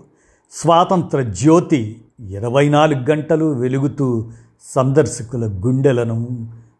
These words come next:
బరువెక్కిస్తుంటుంది. ఇదండి మరణ మృదంగం సెల్యులర్ జైలు. దాని గురించిన చారిత్రక విశేషాలను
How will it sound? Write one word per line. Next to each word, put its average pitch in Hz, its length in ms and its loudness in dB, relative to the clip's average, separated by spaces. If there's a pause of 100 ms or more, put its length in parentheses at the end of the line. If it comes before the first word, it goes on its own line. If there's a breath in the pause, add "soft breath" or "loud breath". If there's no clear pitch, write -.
బరువెక్కిస్తుంటుంది. 123 1500 -2 (760)
ఇదండి 110 500 0 (640 soft breath)
మరణ 143 520 4
మృదంగం 127 960 -2 (380 soft breath)
సెల్యులర్ 131 840 2
జైలు. 120 500 0 (760)
దాని 117 400 -2
గురించిన 117 540 -2
చారిత్రక 117 680 -2
విశేషాలను 123 880 -2